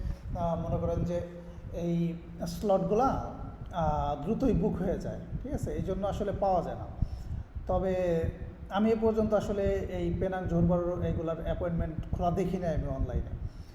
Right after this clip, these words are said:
তো এখন বাকিটা আপনারা মতামত দিবেন, আসলে মানে পাওয়া যায় না কেন, আপনাদের কি মনে হয়? আপনারা কমেন্ট করে জানাতে পারেন। আমি চেষ্টা করব যে আপনাদের মতামতের উপর ভিত্তি করে একটা ভিডিও বানানোর জন্য আসলে,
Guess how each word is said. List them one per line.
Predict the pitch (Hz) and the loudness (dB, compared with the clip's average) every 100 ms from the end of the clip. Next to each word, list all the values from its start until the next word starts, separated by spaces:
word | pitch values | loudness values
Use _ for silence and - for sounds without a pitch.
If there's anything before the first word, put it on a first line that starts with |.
| - - - - - - | -10 -8 -8 -6 -6 -4
তো | 165 156 | 0 0
এখন | 160 170 190 | 0 0 2
বাকিটা | 190 190 240 214 | 2 2 4 2
আপনারা | 190 220 214 | 4 4 4
মতামত | 214 214 233 226 | 4 4 4 4
দিবেন, | 165 175 180 | 2 0 0
আসলে | 170 190 196 196 190 185 170 | 0 0 0 2 2 2 2
মানে | 165 165 170 | 0 0 0
পাওয়া | 190 196 196 | 2 2 2
যায় | 185 175 175 | 4 4 4
না | 170 | 2
কেন, | 165 | 2
আপনাদের | 139 143 190 165 - | 0 -2 -2 -4 -2
কি | 240 | 2
মনে | 226 180 | 2 2
হয়? | 123 - - - - - - - - | -2 -4 -6 -8 -10 -12 -8 -2 -2
আপনারা | 170 185 | 0 0
কমেন্ট | 196 196 208 | 2 4 4
করে | 214 | 4
জানাতে | 190 190 196 | 4 4 2
পারেন। | 175 170 185 | 2 2 2
আমি | 180 190 - | 0 -2 0
চেষ্টা | 240 - 226 | 0 4 4
করব | 214 180 170 214 - - - | 4 2 0 -2 -6 -8 -6
যে | - 165 | -2 0
আপনাদের | 156 208 202 | 0 2 2
মতামতের | 190 190 220 208 214 214 | 2 2 2 2 2 2
উপর | - 196 | 2 0
ভিত্তি | 180 170 170 | 0 -2 -2
করে | - 185 | 0 0
একটা | 170 - 165 160 | 0 0 0 0
ভিডিও | 160 175 | 0 0
বানানোর | 180 165 165 147 | 0 0 -2 -4
জন্য | 156 147 | -4 -2
আসলে, | 143 170 156 151 | -4 -2 -2 -2